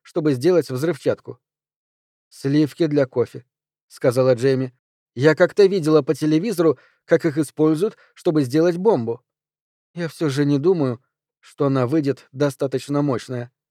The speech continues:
ответила Саша. «И уж в любом случае, не думаю, что у нас есть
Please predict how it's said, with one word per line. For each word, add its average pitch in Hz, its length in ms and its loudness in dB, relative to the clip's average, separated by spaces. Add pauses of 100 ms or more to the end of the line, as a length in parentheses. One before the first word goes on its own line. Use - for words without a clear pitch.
(220)
ответила 123 500 0
Саша. 123 420 -6 (600)
«И 135 80 -4
уж 131 200 -4
в 120 60 -4
любом 147 300 0
случае, 202 400 -8 (400)
не 143 200 2
думаю, 156 380 6
что - 180 -2
у 139 40 2
нас 139 200 -2
есть 160 280 -4